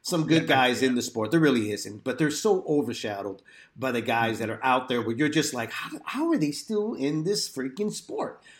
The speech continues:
Speaker 1: Like, how, how is the, and how do people not see through the bullshit?" But, but, like I said,
Speaker 2: Like
Speaker 1: when you're
Speaker 2: bullshit.
Speaker 1: radicalized, when you're radicalized, which we are, okay,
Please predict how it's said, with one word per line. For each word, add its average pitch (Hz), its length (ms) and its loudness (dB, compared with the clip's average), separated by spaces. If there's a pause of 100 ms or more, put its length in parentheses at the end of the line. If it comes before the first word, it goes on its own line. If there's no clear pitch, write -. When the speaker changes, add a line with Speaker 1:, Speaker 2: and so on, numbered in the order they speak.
(120)
Speaker 1:
Like, 135 140 -4
how, - 300 -6
how 320 300 0
is 254 160 2
the, 247 320 0 (360)
and 233 140 6
how 320 300 8
do - 80 2
people 277 320 4
not 196 680 4 (760)
see 240 380 2
through 214 180 2
the 190 100 6
bullshit?" 170 640 0
But, 190 420 4
but, 262 320 6 (680)
like 165 200 0
I 185 60 2
said, 180 220 4
Speaker 2:
Like - 80 0
Speaker 1:
when 160 80 4
you're 170 140 8
Speaker 2:
bullshit. 220 340 8
Speaker 1:
radicalized, 147 640 6 (340)
when 143 160 0
you're 208 160 6
radicalized, 156 800 2
which 127 160 -4
we 139 120 2
are, 151 400 -2 (480)
okay, 123 480 0